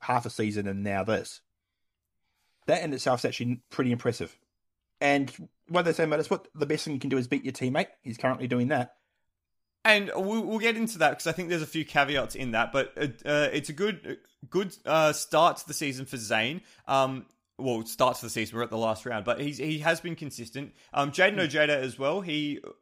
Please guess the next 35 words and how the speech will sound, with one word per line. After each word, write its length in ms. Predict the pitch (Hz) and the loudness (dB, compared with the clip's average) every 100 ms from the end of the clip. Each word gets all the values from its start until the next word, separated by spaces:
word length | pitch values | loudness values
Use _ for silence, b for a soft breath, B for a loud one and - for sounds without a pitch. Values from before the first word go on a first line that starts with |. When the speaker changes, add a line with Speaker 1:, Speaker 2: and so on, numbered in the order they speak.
| _ - | _ 0
Speaker 2:
after 240 | 147 - | 0 0
picking 240 | 175 - | -10 -2
up 100 | 165 | -2
a 80 | 160 | -2
first 420 | 143 147 143 - | -4 -2 -2 -6
win 380 | - 131 131 127 | -10 -6 -4 -4
in 460 | 127 123 123 120 113 b | -6 -6 -6 -8 -10 b
Super 280 | - 143 131 | -10 -8 -6
two, 420 | - 120 123 123 120 b | -6 -4 -2 -2 -6 b
I 80 | - | -4
think 160 | 127 104 | -4 0
last 360 | 120 135 143 | 2 4 2
season, 380 | - 151 170 233 B B | -2 -4 -4 -10 B B
he's 200 | 139 131 | -10 -8
moved 300 | 117 160 165 | -4 -2 0
on 140 | 165 | 0
to, 360 | 156 165 147 135 | -2 -2 0 0
uh, 100 | 123 - | -2 -6
pretty 220 | - 190 | -6 -4
good 180 | 180 160 | -4 -4
things, 240 | 165 214 190 | -4 -8 -8
and 80 | |
he's 160 | 165 147 | -8 -10
in, 400 | - 160 156 156 | -8 -6 -6 -6
uh, 200 | - 143 | -2 -2
second, 540 | 139 - 196 196 170 - | -4 -6 -6 -6 -10 -8
uh, 60 | 139 | -8
third 280 | - 202 180 | 0 0 0
in 40 | |
the 80 | 147 | -4
championship, 500 | - 127 117 - 104 | -2 -4 -4 -10 -4
rather, 360 | 113 120 190 - b b | -2 -2 -4 -8 b b
behind 600 | 139 139 135 131 127 - b b | -2 2 4 2 -2 -10 b b
the 160 | - 131 | -6 -6
two 540 | 131 151 139 139 131 | -2 0 2 2 0